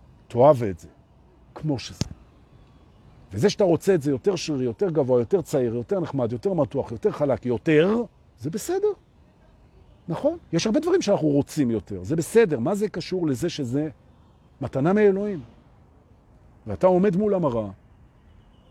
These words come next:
ואתה מתבונן על המתנה החומרית הכי גדולה שקיבלת מהבורא, מן הראוי שאתה תאהב את מה שאתה רואה, ואם אתה לא אוהב את זה, תשאל את עצמך למה,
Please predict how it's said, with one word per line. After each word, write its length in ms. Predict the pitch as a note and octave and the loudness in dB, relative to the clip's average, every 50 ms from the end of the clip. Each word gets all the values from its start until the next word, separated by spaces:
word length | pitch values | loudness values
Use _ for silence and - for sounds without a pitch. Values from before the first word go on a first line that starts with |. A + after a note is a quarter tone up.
| - - - - - - - | -20 -20 -20 -20 -20 -14 -12
ואתה 160 | G#2 - D3+ | -6 -2 2
מתבונן 440 | D3 D3+ C#3 A2 A2+ D3+ E3 G3 G#3+ | 2 2 2 2 2 2 2 4 4
על 120 | G3+ F3 D3+ | 4 4 2
המתנה 560 | C#3 C#3 B2 - C3+ C3+ D3+ F3 F3+ F3 E3 - | 2 -2 -2 -4 -4 -2 -2 0 0 -2 -2 -4
החומרית 880 | A2+ A2 - - G#2+ A#2 A#2 A#2+ C3+ E3 A3 F#3 - - - - - - - - - | -6 -6 -6 -2 0 2 2 4 6 6 4 4 2 -4 -10 -20 -20 -20 -20 -16 -14
הכי 260 | - - - - G#3+ | -12 -8 -4 -2 -2
גדולה 360 | F#3 D#3+ D3+ C#3+ D3 D#3 E3 D#3+ | -2 -2 -2 0 0 0 0 0
שקיבלת 600 | - D3+ - - A#2 G#2 G#2 D3 D3+ C#3+ - - B2+ A2 G#2+ - - _ - | -2 -6 -8 -6 -4 -2 0 0 0 -2 -4 -6 -8 -8 -8 -10 -12 _ -12
מהבורא, 580 | A2 A2 G#2 G2+ F#2+ F2+ G2+ G2 G2 F2+ F#2+ F#2 F#2+ A2 A2+ - _ _ - - - - - - - _ - - - _ _ - - - - - - | -6 -4 -2 -2 -2 -2 -2 -4 -2 -2 -4 -4 -4 -6 -8 -10 _ _ -20 -20 -20 -20 -20 -20 -20 _ -20 -20 -20 _ _ -20 -20 -20 -18 -6 0
מן 200 | B2+ F3+ A#3 A3+ | 2 4 6 6
הראוי 640 | G#3 F#3 F3 F3 F#3+ A3 A#3+ A3+ A3 A3+ A#3+ A#3 A3 - _ _ - | 6 6 6 6 8 8 8 6 6 2 0 -4 -6 -10 _ _ -20
שאתה 340 | - - A#3 - - F3 D3+ | -14 -12 -10 -6 -4 -4 -4
תאהב 380 | - C#3 B2 C3 D#3 D#3 A#2+ | 0 2 4 6 6 4 2
את 160 | A#2+ - - | -2 -6 -6
מה 140 | G#2+ A2 A2 | -8 -8 -8
שאתה 200 | - - - - | -10 -14 -18 -16
רואה, 260 | F2 E2 E2 F2 F2+ F2+ | -16 -14 -14 -12 -12 -10
ואם 220 | E2+ G2+ G#2 G2+ G#2 | -8 -8 -8 -8 -8
אתה 160 | - - B2+ | -6 -2 0
לא 120 | C#3+ F#3 | 2 4
אוהב 280 | A3+ B3+ B3 A3+ F3+ D3 | 6 8 8 8 6 4
את 60 | C3+ | -2
זה, 120 | A2+ B2+ | -4 -6
תשאל 240 | A#2+ B2 A2+ - G#3+ | -8 -8 -8 -10 -10
את 80 | F#3 - | -8 -10
עצמך 360 | F#3+ - - G3 F#3+ - F#3+ F#3 | -12 -10 -10 -10 -8 -6 -4 -2
למה, 180 | F#3 F3+ D#3+ | -2 0 0